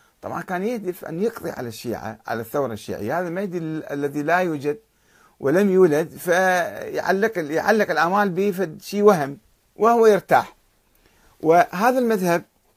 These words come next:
يعني، آه، آه، انعكس، انعكس في كتابات بعض علماء السنة اللي صاروا أيضًا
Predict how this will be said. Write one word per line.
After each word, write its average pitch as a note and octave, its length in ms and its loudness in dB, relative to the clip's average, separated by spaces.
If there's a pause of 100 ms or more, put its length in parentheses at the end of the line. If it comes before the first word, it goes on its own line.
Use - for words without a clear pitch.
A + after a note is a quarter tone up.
(1900)
يعني، C3 600 -2
آه، G#2 800 -4 (1040)
آه، F#2 480 -10
انعكس، F3 640 -4 (100)
انعكس E3 440 -8
في D3+ 520 -4
كتابات C3+ 640 -4 (340)
بعض A#2+ 300 -8
علماء A#2 440 -6
السنة E3 520 -4 (680)
اللي D3+ 140 -4
صاروا F#3+ 380 -4
أيضًا F3+ 360 -4